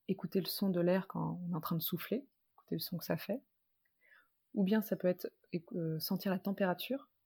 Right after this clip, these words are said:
de l'air qu'on souffle. Ou alors encore sentir la sensation quand ça vient effleurer les lèvres, par exemple. Ou bien encore, ça peut être, si on est plus visuel, imaginer quelque chose qui représente notre expiration.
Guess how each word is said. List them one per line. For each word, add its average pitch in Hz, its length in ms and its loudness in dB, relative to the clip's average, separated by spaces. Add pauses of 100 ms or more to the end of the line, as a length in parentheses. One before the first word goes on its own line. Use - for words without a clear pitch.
(260)
de 170 80 -2
l'air 170 260 0
qu'on 165 340 -6
souffle. - 480 -8 (920)
Ou 170 100 2
alors 165 160 4
encore 165 220 0
sentir 175 260 0
la 165 60 4
sensation 165 420 -2
quand 160 120 -4
ça 160 120 -6
vient 156 160 -2
effleurer 165 320 -2
les 170 60 2
lèvres, 190 260 2
par 185 120 -6
exemple. 180 420 -2 (960)
Ou 247 80 2
bien 226 180 6
encore, 226 340 4
ça - 120 -2
peut 185 100 4
être, - 380 0
si - 160 -10
on 180 80 0
est 170 60 0
plus 180 280 0
visuel, 190 560 0 (300)
imaginer 190 360 2
quelque - 180 -6
chose - 240 0
qui - 120 -2
représente 185 460 -2
notre 165 140 -8
expiration. - 580 -4